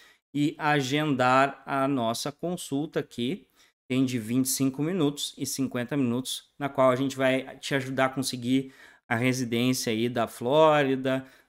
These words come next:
do, do Panamá, do Uruguai. E agora a gente tá implementando também a consultoria pra você ter a residência do Chile, do Paraguai, tá? E também nós vamos implementar a consultoria de Relocation Specialist,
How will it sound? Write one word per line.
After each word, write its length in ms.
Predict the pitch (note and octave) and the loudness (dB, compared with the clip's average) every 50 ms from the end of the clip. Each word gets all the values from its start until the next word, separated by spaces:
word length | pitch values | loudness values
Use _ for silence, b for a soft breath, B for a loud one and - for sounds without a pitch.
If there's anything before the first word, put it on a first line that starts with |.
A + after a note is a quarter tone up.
| B _ - | B _ -6
do, 720 | - A2+ A2+ A2+ A2+ A2+ A2 A2 A2 G#2+ G#2+ G#2+ G#2+ A2 A2+ | -4 -2 -2 0 0 -2 -2 -2 -2 0 0 -2 -2 -4 -4
do 100 | A#2 G#2+ | -8 -10
Panamá, 760 | - - C#3 C#3+ C#3+ C#3+ C3 A#2+ A#2+ B2 C3 C3+ C#3 C#3+ C3 | -4 0 2 2 2 2 0 0 0 0 0 0 0 0 -2
do 140 | B2 B2 | -2 -2
Uruguai. 640 | B2+ B2 B2+ A2+ A2+ A#2+ A#2+ B2 B2+ B2+ C3 C3 C3 b b b b b b b | -2 -4 -4 -2 -2 0 0 2 2 2 0 -2 -4 b b b b b b b
E 120 | C3 C3+ | 0 2
agora 320 | C#3+ C#3 B2+ B2+ C3 C3 C3 | 2 2 2 4 4 4 4
a 20 | |
gente 240 | B2+ C#3 C3+ B2+ - | 2 0 -4 -4 -2
tá 80 | - C#3 | -2 -2
implementando 760 | C#3 C3 - C#3+ D3 D3+ D3+ D3+ D3 D3+ - B2+ C3+ C3 | -2 -2 0 0 0 0 0 -2 -2 -2 -2 -2 -2 -2
também 520 | B2+ - C#3 C3+ B2 A#2+ B2+ C3 C3+ C3+ C3+ | -4 -2 -2 -2 0 0 0 -2 -2 -2 -4
a 40 | C3 | -6
consultoria 680 | - - B2+ A#2 - - - B2+ A#2+ A#2 A#2+ B2+ B2 B2 | -4 -6 -6 -6 -6 -6 -6 -4 -2 -2 -2 -2 -2 -4
pra 160 | - B2+ B2 | -4 -6 -6
você 500 | A2+ A#2+ A#2 - - - A#2+ B2 B2 B2 B B B B B B B - - | -4 -4 -4 -4 -2 -2 -2 -2 -2 -4 B B B B B B B -4 0
ter 180 | A#2+ B2 B2 | 0 0 0
a 80 | A#2+ B2+ | -2 -4
residência 640 | A#2 B2+ A#2+ A#2 A#2+ B2 B2 B2 A#2+ A#2 - C3+ | -2 -4 -4 -4 -4 -6 -4 -4 -4 -4 -4 -6
do 180 | A#2 B2 F#3 G#3+ | -2 0 2 2
Chile, 640 | G#3 - - - D3 C#3+ D3 D3 D3 D3+ D#3+ D#3 - b b b b b _ _ - | 2 2 0 2 4 4 4 4 2 0 -2 -4 -10 b b b b b _ _ -6
do 80 | C#3 C#3+ | -6 -4
Paraguai, 800 | C#3+ - D#3 D3+ D#3+ E3 D3+ C3 B2 A#2 A#2+ A#2+ A#2+ C3 C3+ - _ _ _ _ _ - | 4 6 6 6 6 4 2 2 2 4 6 6 4 4 0 -4 _ _ _ _ _ -10
tá? 320 | - G#2 A2 A#2 C3 B B B B B B | -6 -6 -6 -6 -6 B B B B B B
E 100 | - E3 | -8 -8
também 440 | D#3 - F3+ F3 E3+ D3+ C#3 C#3+ D3 | -2 0 2 4 4 6 6 4 4
nós 220 | D#3 D3 C#3+ C3 | 4 2 0 0
vamos 340 | A#2+ B2+ C3+ C#3 C#3 C3 C3+ | 2 2 2 2 2 2 0
implementar 640 | C#3 C3 C3+ C3+ C3 C3+ C3 B2+ B2+ - A#2+ B2 B2+ | -2 0 0 0 2 2 2 0 0 0 0 0 0
a 60 | B2+ | -2
consultoria 640 | - - D3+ C3 - - - - C3 B2 B2 B2+ C3+ | -4 -6 -6 -6 -6 -8 -10 -6 -4 -2 0 0 -2
de 160 | C3 A#2+ B2 | -2 -2 -6
Relocation 920 | A2 A2 A#2+ C3 C#3+ D3 C#3 C3+ C#3 - C3+ C3+ C#3+ C#3+ - - C#3 B2 A#2 | -6 -4 0 0 2 2 0 -2 0 0 2 2 2 2 0 -2 -2 -2 -2
Specialist, 1000 | - - - _ - C#3+ D#3 D#3 - - - A#2 G#2 G2+ F#2+ - - - - | -6 -10 -14 _ 0 0 0 0 0 -4 -6 -6 -6 -8 -10 -12 -14 -16 -18